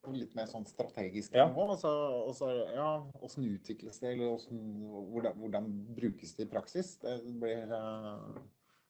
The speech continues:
Speaker 1: blir glemt.
Speaker 2: Og så har vi en liten video her på slutten,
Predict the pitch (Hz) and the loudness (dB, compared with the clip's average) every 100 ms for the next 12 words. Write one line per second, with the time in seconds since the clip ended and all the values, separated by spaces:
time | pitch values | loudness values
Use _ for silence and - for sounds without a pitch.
0 | - 120 110 101 - - - - - 160 | 2 4 6 4 2 -12 -20 -8 4 8
1 | 143 131 143 160 170 - 165 160 131 139 | 12 12 10 4 0 0 2 2 0 -2
2 | 120 135 196 190 - 143 143 139 131 226 | 0 2 0 -2 0 2 2 -6 -2 -2